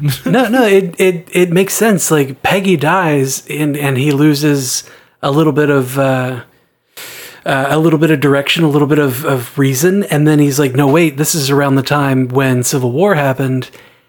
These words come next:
Speaker 2: and, uh, I had to get Bucky to Wakanda."
Speaker 1: Oh, you're right. You're right. Never mind. I had it backwards. So
Speaker 2: That's perfect.
Speaker 1: if she, if he lived in this universe with Peggy,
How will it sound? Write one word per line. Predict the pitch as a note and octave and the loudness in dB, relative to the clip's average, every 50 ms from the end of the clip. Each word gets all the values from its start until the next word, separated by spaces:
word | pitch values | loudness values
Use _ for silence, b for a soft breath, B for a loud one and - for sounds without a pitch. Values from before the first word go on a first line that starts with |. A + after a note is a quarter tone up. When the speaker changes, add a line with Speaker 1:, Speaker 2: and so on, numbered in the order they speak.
| b b b _ _ | b b b _ _
Speaker 2:
and, | - C#3+ C3+ C#3 C3+ C3 C3 B2+ B2+ B2 A#2+ - - - _ _ _ _ _ _ _ _ _ _ _ _ _ _ - - | -4 -2 0 0 0 2 2 2 0 -2 -4 -8 -14 -20 _ _ _ _ _ _ _ _ _ _ _ _ _ _ -6 -4
uh, | - C#3 C#3 C3+ C3 B2+ B2+ B2+ C3 - - | -2 0 0 0 -2 -2 -4 -6 -8 -10 -6
I | C#3 C#3 C#3 | -4 -2 -2
had | C#3 D3 C3 | -2 -2 -2
to | D3 C3+ | -2 -2
get | C#3 C#3+ - B2+ | -2 -2 -2 -2
Bucky | A#2+ D#3 D#3 - D#3+ D3 C#3 C3 B2+ B2+ b b b b b b b b b b _ - | -2 -2 -2 0 0 2 2 2 0 -2 b b b b b b b b b b _ -8
to | - - D#3+ D3 C#3 C3+ C3 B2+ B2+ B2+ B2+ B2 - | -4 0 2 2 2 2 2 2 0 -2 -4 -4 -4
Wakanda." | C3+ B2+ - - D3 E3+ F#3+ E3+ C#3 B2+ B2 B2 A#2+ - _ _ _ - - | -4 -4 -2 -2 -2 0 0 0 0 0 -2 -4 -8 -10 _ _ _ -8 -4
Speaker 1:
Oh, | F#3 | -4
you're | F#3 F#3 F#3 | -2 -2 0
right. | F3 D#3+ C#3 C3 - | 0 -2 -2 -4 -4
You're | D#3 F3+ E3+ | -4 -2 -2
right. | D3+ C3+ - | -2 -4 -4
Never | D#3 F3 F3 E3 | -4 -4 -2 -2
mind. | D#3 C#3 B2+ B2+ - - - | -2 -2 -4 -6 -8 -10 -8
I | - C#3 | -4 -4
had | D3 C3 | -2 -2
it | B2+ A2 | -4 -4
backwards. | A2+ G#2+ G#2+ G#2 G#2+ G#2+ G2+ G2+ - - - - | -6 -8 -8 -8 -10 -10 -10 -12 -14 -16 -12 -6
So | - E3 D#3 C3+ | -4 -2 -2 -2
Speaker 2:
That's | C3 - - E3+ - | -4 -6 -8 -10 -6
perfect. | - - G#3 C4 - G3 G#3+ | -2 -2 -2 0 0 0 -2
Speaker 1:
if | A3+ - | -2 -2
she, | - - A#3+ G3 - G#3+ | -2 -4 -4 -4 -2 -4
if | G#3+ F#3 | -4 -2
he | F#3 A3 A3 | -2 -4 -2
lived | G3 F#3+ F#3 F#3 E3+ D#3 | -2 -2 -2 -2 -2 -2
in | E3+ D#3 C#3+ | -2 -2 -2
this | C#3+ C#3+ C3+ - | -2 -2 -2 -2
universe | C#3+ C3+ C3 A#2+ A2+ A#2 A2+ - - | -2 -2 -2 -2 -4 -4 -6 -6 -6
with | B2 G#2 - | -8 -8 -6
Peggy, | - B2+ A2+ G#2+ G2 G2 F#2 A2 - | -6 -6 -6 -6 -6 -10 -12 -14 -16